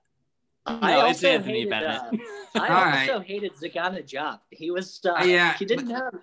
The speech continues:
Speaker 3: <laughs> he
Speaker 2: I
Speaker 3: was
Speaker 2: don't know
Speaker 3: just
Speaker 2: why. I thought he was gonna be good, and he just never was anything, and
Speaker 3: Didn't
Speaker 2: I always hated him because of that.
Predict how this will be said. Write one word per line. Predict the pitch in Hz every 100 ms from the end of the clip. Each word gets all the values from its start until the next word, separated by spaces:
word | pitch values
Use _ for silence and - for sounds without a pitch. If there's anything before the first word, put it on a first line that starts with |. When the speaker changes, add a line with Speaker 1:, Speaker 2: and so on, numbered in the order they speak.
| _
Speaker 3:
<laughs> |
he | - - - - _ _ _ _ _ _ _ _ -
Speaker 2:
I | 156 196
Speaker 3:
was |
Speaker 2:
don't | 277 226
know | 233
Speaker 3:
just |
Speaker 2:
why. | 175 165 190 185
I | 165
thought | 160 185 180
he |
was | 190
gonna | 180 180 180
be | 170
good, | 143 165 180 185
and | 156 139
he | 135 160
just | 156 165 151 - _ 135
never | 139 151 147
was | 131 156
anything, | 143 135 131 127 123
and | 131
Speaker 3:
Didn't | 214 233
Speaker 2:
I | 123 123 123
always | 117 113
hated | - _
him | -
because | 98 - 202
of |
that. | 202 165